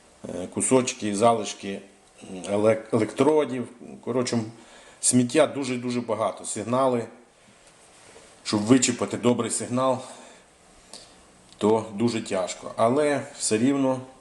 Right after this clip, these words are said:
шукаємо, і в кінці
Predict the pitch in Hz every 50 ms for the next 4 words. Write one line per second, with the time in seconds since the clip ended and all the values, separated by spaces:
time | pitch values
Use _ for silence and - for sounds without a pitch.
0 | - _ - - _ _ - _ - _ - - - - - - - - - -
1 | - - - - - 101 - 123 143 151 151 156 156 151 143 - - 110 110 110
2 | 110 107 107 - 110 110 110 - - 120 123 120 104